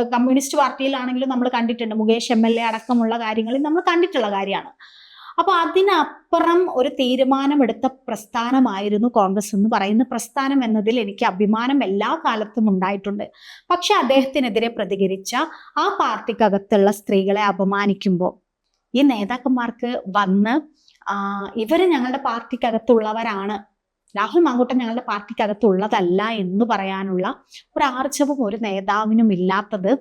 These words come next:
അവര് ഇനി ഒരു ഭരണം നേടി വരുമ്പോ ഞാനടക്കമുള്ള,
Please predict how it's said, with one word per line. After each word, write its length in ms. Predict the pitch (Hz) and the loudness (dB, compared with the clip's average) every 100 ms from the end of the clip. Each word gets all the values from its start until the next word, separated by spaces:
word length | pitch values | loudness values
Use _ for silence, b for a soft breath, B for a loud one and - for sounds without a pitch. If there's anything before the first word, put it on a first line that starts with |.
| B B B B 226 | B B B B -2
അവര് 280 | 226 262 339 330 - _ _ 220 | -2 -2 -2 -4 -16 _ _ 2
ഇനി 120 | 226 247 | 4 4
ഒരു 60 | 233 185 | 2 -2
ഭരണം 340 | 196 214 233 311 254 | -2 -2 0 2 4
നേടി 240 | 214 233 208 | 2 0 -2
വരുമ്പോ 360 | 190 190 190 254 - B B B B B _ _ _ _ - | 0 2 4 2 0 B B B B B _ _ _ _ -8
ഞാനടക്കമുള്ള, 840 | 226 254 302 285 - 302 277 269 | -4 -2 -2 -4 0 2 4 2